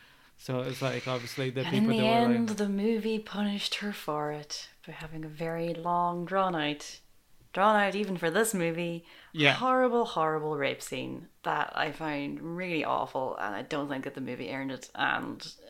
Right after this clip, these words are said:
Speaker 2: I don't think this movie did Isabelle Huppert a whole lot of favors in general. Like, she's given something to do, for sure, but, I mean, the arc of, "I love two people, and who will I pick?" and, like, I like her. I,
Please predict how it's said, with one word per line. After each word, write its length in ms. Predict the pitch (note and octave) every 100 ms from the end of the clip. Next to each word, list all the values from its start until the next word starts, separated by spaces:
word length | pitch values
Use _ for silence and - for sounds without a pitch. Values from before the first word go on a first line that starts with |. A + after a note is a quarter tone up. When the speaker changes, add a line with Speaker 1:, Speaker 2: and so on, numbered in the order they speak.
| C3
Speaker 2:
I 380 | A2 A#2+ D3+ C#3+
don't 220 | F#3+ E3+ E3+
think 180 | E3+
this 180 | E3 D#3
movie 280 | D#3 C#3+ C#3+
did 220 | C#3+ C3+ _ -
Isabelle 380 | D3+ C#3+ C#3
Huppert 420 | C#3 C#3+ D3 C3+ C3+
a 40 |
whole 140 | C#3+
lot 120 | C#3 C3+
of 100 | C3
favors 440 | C#3+ C#3+ C#3 C#3
in 100 | C3
general. 480 | B2 C#3+ F3 F#3+ F#3 - - - - - - -
Like, 460 | F3 E3 D3+ - - -
she's 400 | - - F3 -
given 320 | A#3+ A3 F3
something 520 | - G3 A3 C#4 C#4+
to 80 | C#4+
do, 320 | D#4 D#4+ D#4+
for 220 | - F#3+
sure, 500 | - F3+ F3 A#3 B3
but, 460 | - E3 D3+ C#3+ - -
I 80 | F3
mean, 420 | F3 F3 D#3+ D#3+ -
the 200 | E3+ A#2
arc 320 | D#3+ F3+ -
of, 380 | D#3 D3+ - -
"I 140 | F#3+
love 240 | G3+ F3+ -
two 160 | G#3
people, 480 | G3+ G3 G#3 F3 E3
and 160 | E3+ E3
who 120 | G#3+
will 100 | A3
I 140 | F#3+ F#3
pick?" 400 | G3 G#3+ G#3+ E3+
and, 260 | D#3 D#3 - - - - - - - - _ _ _ _ _ - - - -
like, 220 | C#4 C#4 A#3+
I 100 | C4+
like 300 | B3+ C4+ -
her. 400 | C#4+ C#4+ C#4 B3
I, 160 | F#3+